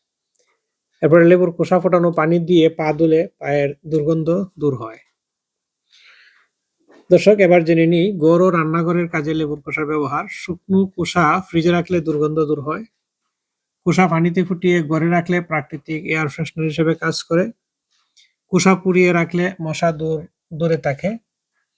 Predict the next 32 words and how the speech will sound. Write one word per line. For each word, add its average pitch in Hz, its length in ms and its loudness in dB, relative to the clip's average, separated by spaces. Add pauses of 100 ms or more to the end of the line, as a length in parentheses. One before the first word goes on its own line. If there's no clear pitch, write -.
(360)
এরপর 165 300 0
লেবুর 170 300 2
খোসা 170 260 2
দিয়ে 170 260 2
আয়না 165 380 0
বা 165 100 2
কাঁচ 165 260 -4 (100)
মুছলে 160 260 0
দাগহীন 151 420 0
চকচকে 147 500 -4
হয়। 151 200 -6 (640)
খোসা 185 260 2
ও 190 80 2
বেকিং 175 320 -2
সোডা 175 240 -2
দিয়ে 170 260 -2
রান্নাঘরের 160 600 -2
জং 160 240 -2
ও 160 100 -6
ময়লা 156 260 -6
পরিষ্কার 147 340 -10
করা 143 200 -8
যায়। 165 180 -10 (920)
লেবুর 170 220 6
খোসা 170 260 0
দিয়ে 175 280 2
তৈলাক্ত 175 440 0
বাসন 147 320 -4
মাজলে 170 360 -4
ঝকঝকে 151 480 -6
হয়ে 160 240 -2
যায়। 185 180 -8